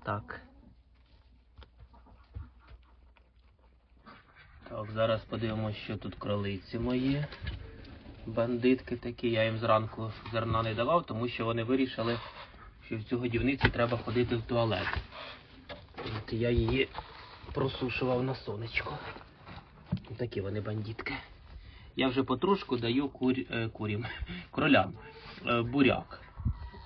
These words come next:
Ми садимо багатенько буряки, я вже показував, ми переділяємо сорти картоплі буряками.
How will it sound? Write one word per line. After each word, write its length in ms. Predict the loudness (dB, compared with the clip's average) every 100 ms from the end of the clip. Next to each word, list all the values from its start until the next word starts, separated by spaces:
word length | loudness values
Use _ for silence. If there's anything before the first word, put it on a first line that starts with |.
| -18 -20 -20 -10
Ми 120 | -6
садимо 400 | 2 4 4 4
багатенько 560 | 6 6 6 4 4 2
буряки, 340 | 2 2 4
я 120 | 4 4
вже 140 | 2
показував, 480 | 2 6 8 8 4
ми 200 | 4 2 -4 -14 -14 -6
переділяємо 840 | 2 4 6 8 8 8 4 2 0 0
сорти 360 | 0 2 2
картоплі 500 | 4 2 0 -4 -2
буряками. 640 | 0 2 4 8 8 8